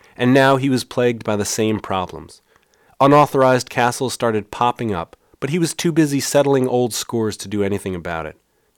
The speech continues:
His uncle, who also happened to be the Archbishop of Rouen, had failed to support him in his first revolt, and now the time had come for a little payback. Marching into his protesting uncle's territory,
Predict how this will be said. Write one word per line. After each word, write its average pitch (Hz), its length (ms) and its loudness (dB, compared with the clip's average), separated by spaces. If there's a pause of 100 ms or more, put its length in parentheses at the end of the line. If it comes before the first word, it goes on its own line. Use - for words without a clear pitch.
(260)
His 170 180 -2
uncle, 101 400 0
who 135 200 -2
also 131 300 0
happened 120 320 -2
to 104 60 -10
be 107 100 -4
the 104 120 -4
Archbishop 107 640 -6
of 92 180 -8
Rouen, 98 420 -4 (360)
had - 160 -2
failed 151 380 4
to 143 100 -4
support 127 400 -2
him 123 100 0
in 113 100 0
his 104 140 0
first 117 360 -6
revolt, 85 420 -6 (260)
and 117 160 0
now 139 280 0
the 120 80 -8
time 123 300 0
had 117 120 -4
come 110 300 -2
for 95 180 -8
a 87 40 -4
little 107 240 -4
payback. 78 560 -12 (500)
Marching 147 400 4
into 143 220 2
his 123 100 -2
protesting 131 640 -4
uncle's 120 320 -4
territory, 85 680 -8